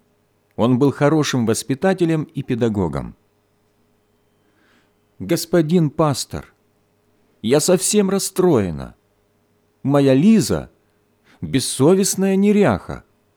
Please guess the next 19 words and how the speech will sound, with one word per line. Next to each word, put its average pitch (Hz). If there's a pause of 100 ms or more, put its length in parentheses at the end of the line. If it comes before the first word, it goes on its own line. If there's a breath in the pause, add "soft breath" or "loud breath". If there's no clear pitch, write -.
(280 soft breath)
Все 160
у 180
нее 180
летит 156
из 104
рук. 87 (920)
Я 90
уже 127
не 165
знаю, 135 (340 soft breath)
что -
мне 127
с -
ней 139
делать, 120 (760 soft breath)
чтобы 135
из 165
нее 190
вышла 160